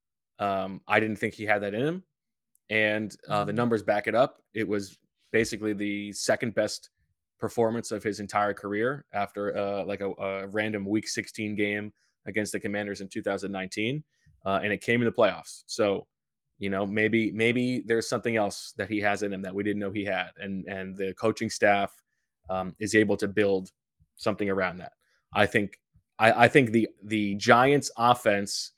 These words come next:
Speaker 1: is, um, l-, I don't know if less worrisome, but, like, th-,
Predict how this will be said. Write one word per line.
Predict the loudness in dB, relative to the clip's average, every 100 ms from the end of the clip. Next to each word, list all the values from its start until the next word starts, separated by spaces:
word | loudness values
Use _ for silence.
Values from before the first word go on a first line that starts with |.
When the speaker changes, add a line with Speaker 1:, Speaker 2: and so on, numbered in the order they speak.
| _ _ _ -2
Speaker 1:
is, | 0 0 -2 0
um, | 2 2 -2 -6 -10 -14 _ -10
l-, | -4 -2 0 -2 -6 _ _ _ _ _ _ _
I | 6
don't | 6
know |
if | 6
less | 4 4 6
worrisome, | 6 4 6 2 -2 -4
but, | 6 6 6 _ _ _ _ _ _ -16 -6
like, | 2 2
th-, | 2